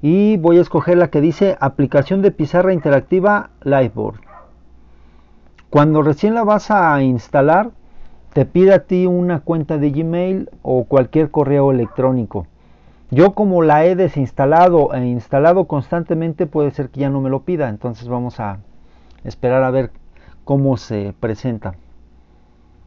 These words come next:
Ya la descargó de internet, ahorita la está instalando.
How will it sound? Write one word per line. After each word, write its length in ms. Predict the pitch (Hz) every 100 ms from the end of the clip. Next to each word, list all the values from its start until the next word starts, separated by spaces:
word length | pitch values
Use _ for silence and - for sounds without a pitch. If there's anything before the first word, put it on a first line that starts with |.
| - - _ - _ _ _
Ya 220 | 117 139
la 140 | 170 160
descargó 460 | 135 - 135 151
de 80 | 147
internet, 600 | 131 131 127 156 196 214
ahorita 320 | 151 143 147
la 80 | 131
está 180 | 110 135
instalando. 720 | 127 - 127 180 202 226 208